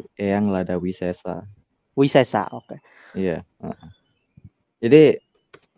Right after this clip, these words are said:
Speaker 1: kita kan sebelum acara ini kemarin, itu kan sem-,
Speaker 2: Hmm.
Speaker 1: eh, pas lu lagi milihin ini tema, pas lu lagi ngebahas, apa, ngebahas sedikit,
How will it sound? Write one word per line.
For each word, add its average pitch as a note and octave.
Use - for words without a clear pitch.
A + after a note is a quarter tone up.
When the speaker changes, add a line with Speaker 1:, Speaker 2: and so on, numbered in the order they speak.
Speaker 1:
kita A2+
kan D#3+
sebelum G2
acara F#2
ini G3
kemarin, G2+
itu G2+
kan B2+
sem-, B2
Speaker 2:
Hmm. A#2+
Speaker 1:
eh, F2
pas F2+
lu F#2+
lagi F2
milihin F2
ini F2
tema, D#2+
pas F#2+
lu F2+
lagi F2+
ngebahas, E2+
apa, F2
ngebahas F2
sedikit, F2